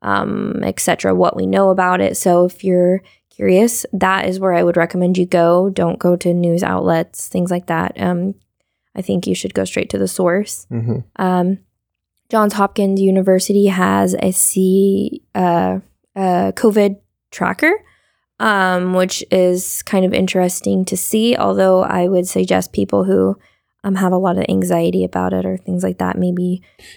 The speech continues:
Speaker 2: Yeah,
Speaker 1: don't go
Speaker 2: it's,
Speaker 1: on
Speaker 2: it's
Speaker 1: there.
Speaker 2: not necessary to have as your screensaver for the next three months.
Speaker 1: Right. Um, but for people to see kind of a, it shows a map, uh, kind of an interactive map of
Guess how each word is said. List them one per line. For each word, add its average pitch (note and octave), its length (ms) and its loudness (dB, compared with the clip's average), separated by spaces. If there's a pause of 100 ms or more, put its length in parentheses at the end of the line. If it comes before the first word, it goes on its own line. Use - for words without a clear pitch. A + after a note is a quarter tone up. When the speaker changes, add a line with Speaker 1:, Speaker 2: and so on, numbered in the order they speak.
(100)
Speaker 2:
Yeah, - 140 0
Speaker 1:
don't A2 160 0
go B3+ 140 2
Speaker 2:
it's, B3+ 80 4
Speaker 1:
on B3+ 120 4
Speaker 2:
it's B3+ 100 2
Speaker 1:
there. B3 120 4
Speaker 2:
not B2 100 2
necessary A#2 520 2
to G#2 80 2
have G2+ 200 2
as F#2+ 100 0
your F#2+ 80 2
screensaver F#2 680 0
for - 140 -4
the F#2+ 80 0
next F2 260 0
three - 120 -2
months. - 360 -6
Speaker 1:
Right. A3 460 -2 (180)
Um, G3 480 0
but G#3+ 280 -2
for - 540 -2
people G3+ 360 2
to F#3+ 120 4
see F#3+ 720 2 (320)
kind G3+ 240 2
of F#3+ 120 4
a, F3+ 220 2 (180)
it G3 280 0
shows F#3+ 240 2
a F3+ 60 2
map, E3 500 -2 (220)
uh, - 260 0
kind F3+ 240 0
of - 80 0
an F#3+ 80 2
interactive F3+ 560 -4
map F3 340 -2
of F3+ 200 2